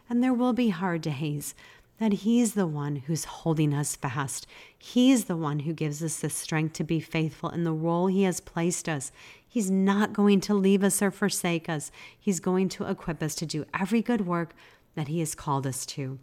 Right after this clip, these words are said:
We just need to deal with today. We don't need to worry about tomorrow. Matthew six thirty-three to thirty-four are some of my favorite verses.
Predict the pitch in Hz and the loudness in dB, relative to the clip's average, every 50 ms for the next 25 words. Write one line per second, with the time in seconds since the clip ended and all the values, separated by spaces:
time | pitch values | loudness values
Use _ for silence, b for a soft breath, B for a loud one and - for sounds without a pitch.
0 | b b b b b b b b _ - 151 160 160 190 208 196 - 226 226 226 | b b b b b b b b _ -4 -2 0 2 2 0 0 2 2 2 2
1 | 220 - 214 190 208 208 208 202 214 208 208 - - 220 185 196 180 175 175 175 | 2 -2 -2 0 2 2 4 4 2 0 -2 -2 -4 -4 -2 -2 -2 -2 -4 -6
2 | 165 b b b b b b b - 180 175 151 - 165 156 165 151 175 185 180 | -8 b b b b b b b -2 -2 -2 0 0 0 0 0 0 0 -2 -2
3 | - - 190 170 170 170 170 170 160 170 165 170 - - - 190 180 165 156 151 | -2 -2 -4 -2 0 0 0 0 -2 -2 -4 -4 -4 -6 -4 -2 0 0 0 0
4 | 151 147 147 156 156 156 160 - 160 160 160 165 - - 190 160 - - - 180 | -2 -2 -4 -6 -8 -10 -10 -8 -6 -4 -4 -4 -4 -4 -4 -4 -4 -4 -6 -6
5 | 170 - - - 175 170 165 170 - - 180 170 160 - 170 170 170 160 - 165 | -6 -8 -8 -6 -4 -4 -4 -4 -4 -4 -4 -4 -4 -4 -4 -4 -4 -4 -4 -4
6 | 160 156 151 - - 165 160 165 156 160 156 - _ - 165 165 160 156 165 110 | -4 -4 -4 -4 -4 -2 -2 -2 -2 -4 -6 -8 _ -4 -2 -2 0 -2 -2 -4
7 | 127 156 160 151 143 - - 151 143 143 139 - | -4 -4 -4 -4 -4 -6 -6 -8 -8 -8 -10 -10